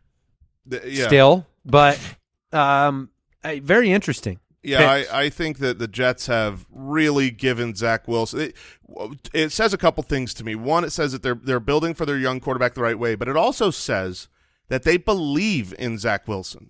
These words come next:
Speaker 1: They, what they're seeing, what they, you know, uh, obviously they drafted him. They want him to succeed. Um, but at the same time, I think they're saying if we get the pieces, we can really take that step forward.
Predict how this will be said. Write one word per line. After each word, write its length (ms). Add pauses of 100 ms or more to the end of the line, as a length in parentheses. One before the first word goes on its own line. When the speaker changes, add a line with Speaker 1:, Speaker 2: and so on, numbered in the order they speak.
Speaker 1:
They, 160 (300)
what 280
they're 260
seeing, 480
what 160
they, 340 (300)
you 120
know, 260
uh, 540
obviously 600 (140)
they 80
drafted 440
him. 160
They 100
want 300 (180)
him 280
to 180
succeed. 640 (360)
Um, 500 (100)
but 260
at 80
the 80
same 280
time, 460 (340)
I 140
think 160
they're 140
saying 220
if 100
we 100
get 180
the 60
pieces, 440
we 100
can 200
really 200
take 220
that 160
step 260
forward. 440